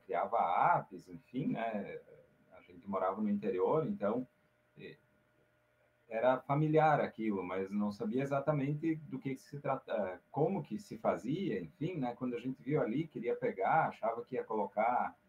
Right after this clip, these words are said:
alguma coisa ali, elas iam sair do muro e entrar, entendeu? E, e ainda bem que a gente pediu informação ali num grupo, e, e aí a Érica, que é uma, ela, ela, agora ela até tem um canal, um, um Instagram, e ela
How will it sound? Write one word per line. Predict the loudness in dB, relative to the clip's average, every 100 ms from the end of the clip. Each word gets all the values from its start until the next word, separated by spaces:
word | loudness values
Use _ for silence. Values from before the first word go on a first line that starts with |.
| _ _
alguma | -4 -2 -2
coisa | 0 0 0
ali, | -2 0
elas | 0 0 -4
iam | -6
sair | -2 -2
do | -2
muro | -2 0
e | 0
entrar, | -2 -2 0 2 2 0
entendeu? | -8 -12 -6 -6 -8 _ _ _ _ _ _
E, | -12 -2 2 2 2 -2 -8 _ _ _ -8
e | 0
ainda | 2 2 2
bem | 0 0
que | 0 -2 -4 -8
a | -6
gente | -2 -4
pediu | -6 -4 2
informação | 2 4 0 0 2 2 4
ali | 2 0
num | 0
grupo, | 0 2 0 0 -2 0
e, | 0 -4
e | -4 0
aí | 0 0 2
a | 4 4
Érica, | 2 0 -2 -6 -6 _ _ _ _ _
que | -2
é | 2 2
uma, | 0 2 4 4 2 0 -2 -6 -12 _ _ _
ela, | -8 -4 -2 -2 -2
ela, | -2 -2 -2 0 0 -2 -8 -20 _ _ _
agora | -4 0 4
ela | 4
até | 2 -4
tem | -8 -8 -6
um |
canal, | -2 -2 0 0
um, | -2 -2 -2 -4 -12 -6
um | 0
Instagram, | 0 0 -4 0 2 2
e | 0
ela | 0 0 -2